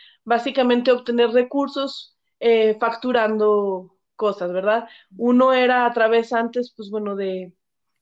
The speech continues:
de lo que se usaba entonces de proveedores. Recuerdo que antes hasta globos compraban. Después también, eh, muy, muy sabido fue a través de las famosas herramientas legislativas, que aunque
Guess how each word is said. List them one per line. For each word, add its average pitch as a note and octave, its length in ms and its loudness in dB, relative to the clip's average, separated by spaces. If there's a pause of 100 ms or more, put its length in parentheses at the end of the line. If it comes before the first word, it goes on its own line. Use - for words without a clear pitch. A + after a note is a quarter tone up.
de A3 100 2
lo G#3 120 0
que G#3+ 100 -8
se G#3+ 140 -10
usaba A3 240 2
entonces A#3+ 400 0
de A3+ 80 2
proveedores. A3 640 2
Recuerdo A#3+ 360 0
que B3+ 100 0
antes A#3 340 -6
hasta G#3 340 -2
globos A#3 420 0
compraban. B3 640 -2 (720)
Después B3 340 -2
también, C4 1080 0
eh, G#3 260 -4
muy, A#3+ 920 -2 (640)
muy B3 200 -2
sabido B3+ 540 0
fue B3 200 0
a A#3 60 -2
través A#3+ 320 2
de A#3+ 160 4
las A3 240 0
famosas A#3 500 -2
herramientas A3+ 480 -4
legislativas, A#3 720 -4
que B3 100 -6
aunque G#3+ 640 -4